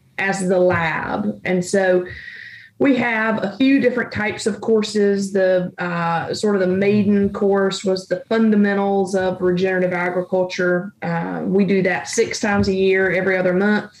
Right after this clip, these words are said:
Um, we also have some pretty farmer-specific courses, um,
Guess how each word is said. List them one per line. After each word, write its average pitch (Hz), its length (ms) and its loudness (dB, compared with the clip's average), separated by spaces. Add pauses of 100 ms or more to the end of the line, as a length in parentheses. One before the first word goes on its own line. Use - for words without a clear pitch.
(240)
Um, 180 520 -2
we 214 140 2
also 208 240 0
have 185 280 -2
some 185 220 -2
pretty 214 260 2
farmer-specific 196 1300 -2
courses, 294 800 -2 (480)
um, 175 460 0